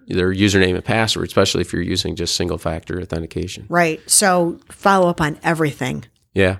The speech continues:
Speaker 2: that you hear that maybe looks suspicious or seems amiss.
Speaker 1: Yeah. Yeah.
Speaker 2: It, it's worth checking out.
Speaker 1: Yep.
Speaker 2: So, um,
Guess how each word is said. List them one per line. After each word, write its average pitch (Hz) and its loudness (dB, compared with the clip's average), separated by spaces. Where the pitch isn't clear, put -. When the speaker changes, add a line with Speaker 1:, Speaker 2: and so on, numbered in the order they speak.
Speaker 2:
that 170 0
you 160 -2
hear 151 0
that 143 -2
maybe 160 0
looks 143 -2
suspicious - 0
or 135 -4
seems 143 0
amiss. 139 0
Speaker 1:
Yeah. 98 4
Yeah. 95 2
Speaker 2:
It, 95 -8
it's 175 0
worth 160 -2
checking 147 -2
out. 135 -6
Speaker 1:
Yep. 107 -4
Speaker 2:
So, 226 2
um, 196 0